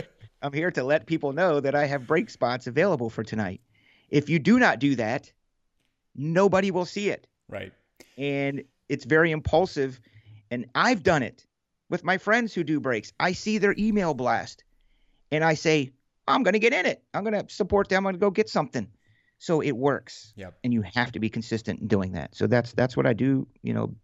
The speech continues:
Speaker 2: big part of my day is doing that.
Speaker 1: Hmm.
Speaker 2: I gotta teach Tyson how to do <laughs> that, right? So he can take that over.
Speaker 1: That's true.
Speaker 2: <laughs>
Speaker 1: That's true.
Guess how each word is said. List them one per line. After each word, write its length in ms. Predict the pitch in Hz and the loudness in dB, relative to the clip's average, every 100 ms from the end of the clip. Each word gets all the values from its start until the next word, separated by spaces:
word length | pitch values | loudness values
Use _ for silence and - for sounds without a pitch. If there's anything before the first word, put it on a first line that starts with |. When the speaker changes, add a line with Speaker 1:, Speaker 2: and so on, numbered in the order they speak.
| _ _ - | _ _ -6
Speaker 2:
big 180 | 131 - | -6 0
part 160 | 131 | 0
of 60 | 123 | 2
my 80 | 120 | 2
day 180 | 113 127 | 2 2
is 100 | 101 | 2
doing 260 | 147 123 | 0 0
that. 200 | 90 - _ 113 | -4 -8 _ -18
Speaker 1:
Hmm. 160 | 95 87 - - - _ - | -18 -18 -20 -20 -20 _ -4
Speaker 2:
I 60 | 131 | 0
gotta 140 | 143 | 0
teach 220 | 151 139 | -2 0
Tyson 280 | 147 180 127 | 2 2 0
how 100 | 113 | -4
to 80 | 104 | -2
do 120 | 127 | -2
<laughs> 80 | - | 2
that, 180 | 123 127 | 2 2
right? 220 | 143 - | 0 0
So 100 | 147 | -2
he 100 | 160 | -2
can 100 | 226 | -2
take 240 | - 135 | -4 -4
that 160 | - 120 | -4 -4
over. 100 | 156 | 0
Speaker 1:
That's 220 | 175 196 | 0 0
true. 340 | - 175 175 110 - 185 | -4 -2 -2 -4 -2 -2
Speaker 2:
<laughs> 220 | 196 - | -2 -4
Speaker 1:
That's 220 | 180 - | -2 -2
true. 300 | - 160 131 | -6 -6 -6